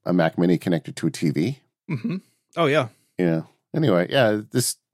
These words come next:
Speaker 1: this app does a lot. I guess we've, we've, uh, waxed on about it long enough here.
Speaker 2: <laughs> So you said, you talked a little bit about how you use this
Speaker 1: Yeah.
Speaker 2: with Keyboard Maestro. Um, if someone is, you know, sort of wondering about the overlap or where the big differences are, where do you think that sort of comes down?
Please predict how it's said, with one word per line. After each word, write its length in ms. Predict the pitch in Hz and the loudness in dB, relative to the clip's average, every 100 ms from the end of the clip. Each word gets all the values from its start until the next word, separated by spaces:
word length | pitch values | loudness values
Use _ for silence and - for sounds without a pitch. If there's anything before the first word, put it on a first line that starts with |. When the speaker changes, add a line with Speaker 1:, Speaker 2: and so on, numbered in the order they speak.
| _ | _
Speaker 1:
this 180 | 135 127 | -4 0
app 220 | 120 113 | 0 0
does 180 | - 95 | -2 -2
a 40 | 90 | 0
lot. 300 | 73 76 - | 2 2 0
I 60 | 92 | 0
guess 260 | 107 - | 0 2
we've, 280 | 98 85 78 - | 4 2 0 -2
we've, 400 | 85 80 71 78 | 2 2 0 -2
uh, 180 | 60 58 | -2 -2
waxed 440 | 67 78 76 - | 2 2 0 0
on 180 | 76 73 | 2 2
about 280 | 71 67 67 | 2 2 2
it 180 | 64 67 | 0 -2
long 200 | 69 65 | -2 -2
enough 240 | 62 62 | -4 -6
here. 280 | - 80 120 - 127 - - | -6 -10 -10 -12 -14 -6 0
Speaker 2:
<laughs> 380 | 160 - 151 - - - _ _ - | 0 2 -2 -2 -20 -20 _ _ -8
So 160 | - | -2
you 100 | 165 | 0
said, 220 | 185 180 - | 4 4 4
you 80 | 165 | 0
talked 220 | 180 156 | 0 2
a 40 | |
little 220 | 139 143 | 2 4
bit 100 | 135 | 4
about 220 | 127 123 113 | 2 -2 2
how 220 | 127 120 | 2 2
you 160 | 120 | 0
use 240 | 120 120 117 | 0 -2 0
this 360 | 131 117 - - _ _ _ _ _ _ - | 0 0 -4 -8 _ _ _ _ _ _ 0
Speaker 1:
Yeah. 260 | 87 71 - | 0 0 -4
Speaker 2:
with 160 | 139 127 | -4 -2
Keyboard 380 | 139 127 131 117 | 0 2 2 2
Maestro. 800 | 113 123 - 120 117 113 113 117 - | 0 0 0 2 4 4 2 -2 -2
Um, 340 | 135 120 113 110 _ | 2 2 2 -4 _
if 100 | 156 | 0
someone 540 | - 170 190 196 190 175 | 2 0 2 2 2 0
is, 640 | 147 147 139 139 131 123 - _ _ - | 0 2 4 2 0 -4 -10 _ _ -2
you 80 | 135 | 0
know, 80 | 123 | 2
sort 200 | 139 127 | 4 2
of 120 | 117 | 2
wondering 280 | 131 123 123 | 2 4 4
about 280 | 123 123 | 2 0
the 140 | 117 120 | 2 2
overlap 520 | 117 127 120 113 113 | 4 2 4 2 2
or 80 | 117 | -2
where 200 | 117 117 | 2 2
the 100 | 110 | 2
big 180 | 120 104 | -4 -4
differences 480 | 117 - - 117 | -10 -10 -10 -6
are, 220 | 120 113 123 | -4 -6 -2
where 180 | 131 | 2
do 60 | 147 | 2
you 40 | |
think 180 | 143 131 | 2 2
that 260 | 120 107 - | 2 0 -6
sort 160 | 117 | -8
of 60 | 113 | -6
comes 200 | 117 110 | -6 -6
down? 320 | 123 113 123 | -6 -8 -10